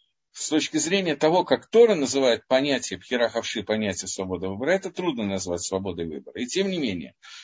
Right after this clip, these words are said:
у кошки есть относительная свобода действий. Она может пойти в помойку налево и в помойку направо. Кошка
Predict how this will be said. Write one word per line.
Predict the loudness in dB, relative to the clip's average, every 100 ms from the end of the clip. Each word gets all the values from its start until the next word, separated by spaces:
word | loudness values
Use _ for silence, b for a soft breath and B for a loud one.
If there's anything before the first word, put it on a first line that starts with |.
| B -6
у | 0
кошки | 2 2 0
есть | -2 -2
относительная | -8 -6 -6 -6 -4 -2 0 0
свобода | 2 2 2 0
действий. | -2 -2 -2 -8 -10 -12 b b
Она | 0 2
может | 0 2
пойти | 2 2 0
в | 0
помойку | 2 2 0 2
налево | 2 4 2
и | 0
в | 0
помойку | 0 0 0 0
направо. | -2 2 4 4 0 -8 _ B B B B B B 2
Кошка | 4 4 4 4 4